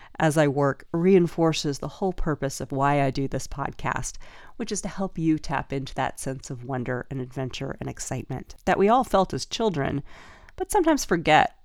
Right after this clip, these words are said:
as we get older. As for the cafe itself, the staff is friendly and patient, and I especially love this time of year all their warm beverages, like their cappuccino and their chai lattes.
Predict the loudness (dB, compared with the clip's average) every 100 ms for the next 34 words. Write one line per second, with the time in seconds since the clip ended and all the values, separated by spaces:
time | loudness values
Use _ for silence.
0 | -4 -2 -2 -2 0 -2 -4 -10 -14 -20
1 | -20 -14 -6 -4 -4 -2 -2 0 -2 0
2 | 0 0 -2 -2 0 0 -2 -10 -12 -6
3 | -4 0 2 2 0 -6 -4 -2 0 2
4 | 2 2 2 -2 -2 -2 0 -2 -2 -2
5 | -2 -2 -2 -2 -2 0 2 2 0 0
6 | -4 -4 -2 -2 -2 -2 -2 -2 -4 -12
7 | -6 -4 -4 -4 -6 -2 0 0 0 -2
8 | -2 -6 -8 -8 -10 -12 -16 -18 -16 -16
9 | -14 -8 -8 -8 -10 -8 -8 -8 -8 -8
10 | -2 2 4 2 0 -4 -6 -6 -2 0
11 | 2 0 0 -4 -6 -8